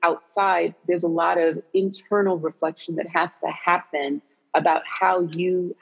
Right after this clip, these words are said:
how they are, you know, handling their talent and providing opportunities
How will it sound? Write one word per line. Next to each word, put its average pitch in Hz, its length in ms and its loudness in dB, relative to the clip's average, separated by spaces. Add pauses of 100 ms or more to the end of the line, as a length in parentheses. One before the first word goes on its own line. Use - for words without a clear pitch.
how 160 140 2 (160)
they 175 360 4
are, 135 460 -2 (400)
you 175 80 4
know, 156 260 4
handling 160 520 0
their 160 160 2
talent 151 500 -2
and 147 140 -4
providing 165 580 2
opportunities - 1120 -2